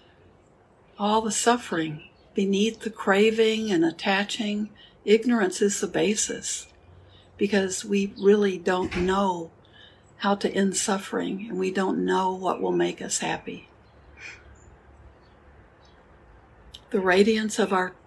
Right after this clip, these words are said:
of true nature is generated by compassion. The fortresses we construct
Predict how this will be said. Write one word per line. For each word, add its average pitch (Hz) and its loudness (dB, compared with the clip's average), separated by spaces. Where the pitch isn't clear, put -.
of - -6
true 269 4
nature 170 6
is 165 -4
generated 185 0
by 170 -2
compassion. 185 -4
The 185 4
fortresses 233 2
we 180 2
construct 196 0